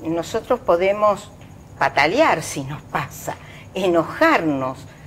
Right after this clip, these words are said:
pero la realidad es que desde el momento en que la mujer queda embarazada, dentro de ella, misteriosamente, crece una vida humana. Tan es así que si se provoca un aborto,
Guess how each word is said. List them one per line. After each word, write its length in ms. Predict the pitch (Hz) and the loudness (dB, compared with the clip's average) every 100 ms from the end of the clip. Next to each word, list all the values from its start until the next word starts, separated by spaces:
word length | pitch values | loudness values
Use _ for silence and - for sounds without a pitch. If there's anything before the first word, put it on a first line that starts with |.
| - | -6
pero 240 | 185 165 165 | 0 2 4
la 180 | 165 | 4
realidad 680 | 165 170 170 175 180 262 285 | 2 2 2 0 0 0 2
es 280 | 220 143 - | 0 -2 -8
que 200 | - 143 | -8 -4
desde 220 | 151 139 | -4 -2
el 100 | 147 | -4
momento 720 | 147 156 240 226 151 - 117 - - - - | -2 0 2 2 0 -4 -6 -6 -18 -20 -8
en 160 | 156 160 | -4 -2
que 140 | 170 | 0
la 100 | 165 | 0
mujer 480 | 165 160 - 277 190 | -2 0 4 4 2
queda 280 | - 175 151 | -2 0 0
embarazada, 840 | 143 135 127 - 180 185 214 240 - - - - - 160 | 0 -4 -4 -2 2 4 2 -4 -8 -18 -18 -18 -10 2
dentro 500 | 269 294 277 233 196 | 4 4 4 4 4
de 100 | 175 | 2
ella, 420 | 139 - 139 131 - - - - - | 2 -2 -6 -6 -10 -18 -20 -20 -12
misteriosamente, 1400 | 151 160 156 - 131 160 170 165 156 160 170 - 240 277 - - - - | -4 -4 -4 -6 0 2 2 2 0 0 -2 0 -2 -2 -10 -20 -6 4
crece 420 | 220 233 - 233 | 6 6 2 -2
una 160 | 180 | 0
vida 260 | 143 143 139 | 0 0 0
humana. 500 | 135 127 117 117 113 - - - - - - - | 0 -4 -6 -8 -12 -16 -20 -20 -20 -20 -8 2
Tan 200 | 175 208 | 2 2
es 180 | 220 247 | -2 -4
así 400 | 240 277 247 269 - - - - - | -4 -4 -4 -6 -14 -20 -20 -20 -4
que 100 | 156 | -4
si 160 | - 139 | -4 -8
se 160 | 143 | -6
provoca 520 | 127 135 139 185 185 | -4 0 4 4 4
un 160 | 208 214 | 2 4
aborto, 640 | 240 247 170 151 - 190 | 4 6 4 2 -2 -4